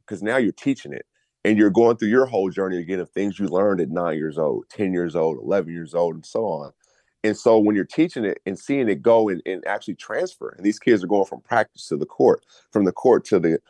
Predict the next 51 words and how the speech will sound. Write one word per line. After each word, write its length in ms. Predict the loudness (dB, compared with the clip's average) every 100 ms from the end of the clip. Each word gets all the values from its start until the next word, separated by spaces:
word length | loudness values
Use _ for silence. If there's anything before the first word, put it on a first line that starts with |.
| _ -2
to 100 | 0
the 80 | 2
big 260 | 2 4
environments 580 | 4 2 0 -2 -8 -8
where 120 | -6
they're 80 | -6
playing, 260 | -4 -6 -2
like, 220 | -4 -4
these 160 | -12
big 320 | -6 2 2 2
games 420 | 0 2 -2 -6
and 100 | -6
people 240 | -4 2
are 120 | 2
against 360 | 4 2 0 0
them 160 | -2 -2
and 120 | -2
they're 140 | -4 _
coming 260 | -4 0 0
through 220 | 2 2
on 100 | 4
that 140 | 2 0
side, 360 | 0 0 0
or 120 | -4 -6
maybe 240 | -4 -4 -2
not 220 | -4 -4
coming 200 | -8 -10
through 120 | -6
that 240 | -2 -4
time, 320 | -6 -8 -10 -14 _ _ _ -2
but 160 | -2
seeing, 320 | 0 0 0
"You 80 | 0
know 180 | 0 2
what, 180 | 2 2
we 120 | 0
can 80 | -4
get 160 | -4
better 180 | 0 0
at 140 | -2 -4
this," 240 | -6 -6
and 100 | -8
going 180 | -4 2
back 180 | 2 0
to 80 |
the 60 | -6
drawing 300 | -6 -6 -6
board. 280 | -12 -20 -20
And 80 | 0
so 180 | 2
coaching, 560 | 2 4 2 2 -6 -12